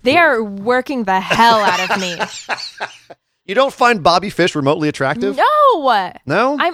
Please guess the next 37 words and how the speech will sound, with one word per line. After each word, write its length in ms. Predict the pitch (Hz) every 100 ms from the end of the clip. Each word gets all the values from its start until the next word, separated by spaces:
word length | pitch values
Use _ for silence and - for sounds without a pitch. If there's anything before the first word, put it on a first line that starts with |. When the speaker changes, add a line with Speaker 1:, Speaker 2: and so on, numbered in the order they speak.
| 294
Speaker 1:
I 100 | 339
mean, 160 | 381
he's, 580 | - 285 339 359 294 - _ _ _
he's 380 | 143 262 262 285
not 260 | 285 330 - -
ugly. 760 | 226 294 208 180 175 262 254
He's, 340 | 233 233 202 -
you 160 | - 233
know, 180 | 208 190
an, 100 | 202
Speaker 2:
Oh. 200 | 123 82
Speaker 1:
a, 160 | 110 110 _ _
a, 160 | 135 190 - 185 180 _
he's 240 | 214 202
an 80 | 226
attractive 500 | 196 - 214 - 196
grandpa 400 | 202 196 208 208
looking 340 | 190 196 190
man. 500 | 180 226 208 180 226 240 - - - - - _ - -
Speaker 2:
Grandpa. 220 | 156 131 139 135
Oh, 340 | 139 131 110 - -
only 220 | 302 370
'cause 120 | 330
he 100 | 285
went 180 | 285 277
a 20 |
little 220 | 240 269
gray 360 | 220 160 196 240
this 200 | 247 -
week, 200 | 247 262
you're 120 | 220
gonna 120 | 196 190
call 240 | 320 381
him 40 | 392
a 60 |
grandpa? 720 | - 165 202 370 392 415 403 302
Speaker 1:
Well, 200 | 415